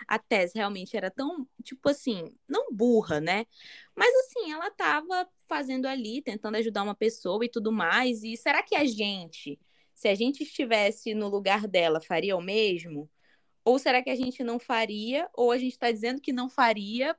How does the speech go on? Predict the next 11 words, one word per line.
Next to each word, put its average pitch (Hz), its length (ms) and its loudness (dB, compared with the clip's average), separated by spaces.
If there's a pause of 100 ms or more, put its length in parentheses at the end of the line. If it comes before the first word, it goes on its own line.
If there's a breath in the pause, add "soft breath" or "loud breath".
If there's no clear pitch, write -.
porque 254 760 4
a 247 100 0
gente 247 300 -4
sabe 330 680 4 (140)
que 285 120 -2
ele 254 180 4
é 262 40 0
um 262 60 0
estuprador, 233 600 -2
por 165 180 0
exemplo? 156 520 -6